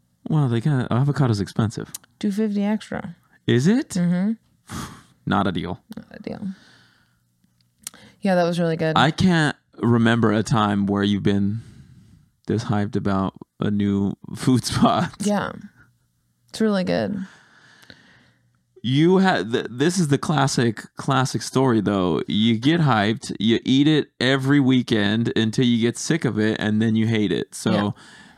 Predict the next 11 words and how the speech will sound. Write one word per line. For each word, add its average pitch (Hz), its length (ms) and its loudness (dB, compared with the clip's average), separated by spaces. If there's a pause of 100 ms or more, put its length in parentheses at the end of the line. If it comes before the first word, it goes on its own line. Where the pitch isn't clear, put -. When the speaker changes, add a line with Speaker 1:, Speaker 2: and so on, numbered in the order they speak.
(140)
Speaker 1:
mark 147 260 -2
the 202 100 0
date 147 260 0
today, 107 440 0 (1120)
February 156 560 2
fourteenth, 143 720 0
twenty 139 320 0
twenty-three. 147 680 2 (680)
Speaker 2:
Valentine's 196 240 0
Day. - 340 2
<laughs> - 60 -20